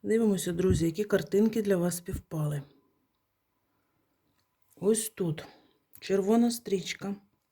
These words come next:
Це багатство. Завжди нагадую, що багатство — це від слова Бог дав, це не завжди гроші.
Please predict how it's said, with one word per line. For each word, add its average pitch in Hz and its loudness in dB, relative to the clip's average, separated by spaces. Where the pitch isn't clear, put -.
Це - -6
багатство. 196 -2
Завжди 185 0
нагадую, 190 0
що 165 -6
багатство — 175 -2
це 175 -4
від 170 -4
слова 175 0
Бог 202 4
дав, 190 -2
це 196 -4
не 185 0
завжди 175 4
гроші. 180 -2